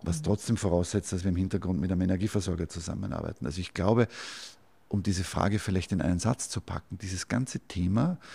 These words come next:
Speaker 1: wird auf Kooperationen fußen müssen, so wie ich sowieso überzeugt davon bin,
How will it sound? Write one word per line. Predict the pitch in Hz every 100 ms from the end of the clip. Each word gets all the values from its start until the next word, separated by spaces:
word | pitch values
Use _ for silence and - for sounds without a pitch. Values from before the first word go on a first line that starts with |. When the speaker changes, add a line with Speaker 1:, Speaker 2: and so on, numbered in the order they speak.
| - - - _ -
Speaker 1:
wird | 92 104 131 - -
auf | - -
Kooperationen | 107 - 98 98 - 98 107 95
fußen | - 95 90 - 92 87
müssen, | 95 - - 160 190 - - - - - - - - - -
so | - 95
wie | 92
ich | 95
sowieso | - 95 90
überzeugt | 107 98 - 80 -
davon | 87 - 90
bin, | 87 92